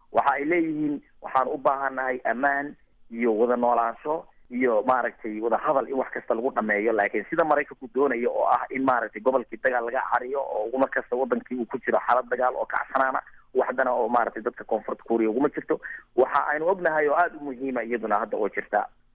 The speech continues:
een, in ay jirto dad ka soo jeeda dhinaca Koonfurta Kuuriya oo iyagu aaminsan in maalin maalmaha ka mid a ay labada dal ay midoobi doonaan. That's why hadda ay u jirtaa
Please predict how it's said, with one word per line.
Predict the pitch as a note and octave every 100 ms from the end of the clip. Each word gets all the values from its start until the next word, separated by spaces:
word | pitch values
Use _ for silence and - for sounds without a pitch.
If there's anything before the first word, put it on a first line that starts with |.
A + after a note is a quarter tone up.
| _ C3+
een, | A#2 A#2 A2+ -
in | E3+ F3+
ay | D3 C3 -
jirto | A2+ - B2 B2+ - _ _
dad | A2 D#3 - _ _ -
ka | - -
soo | D3
jeeda | - A#2+ A#2+
dhinaca | C3+ A2+ -
Koonfurta | A#2 - -
Kuuriya | - A2+ G#2
oo | B2+
iyagu | F3 F#3
aaminsan | D#3+ D3+ D3 F3 E3
in | E3+ F3+ D3
maalin | E3 F3 G3 G3
maalmaha | F3 E3+ D3+ C#3+ -
ka | C#3+
mid | A2+
a | G2 - - -
ay | C3
labada | B2+ D3 C3+
dal | B2+ C3
ay | A#2 A#2
midoobi | A2 A2+ G2+
doonaan. | G2+ F#2+ E2+ -
That's | C#3 -
why | E3+ D3
hadda | D3 C#3
ay | C3+
u | C#3+
jirtaa | - - A#2 A#2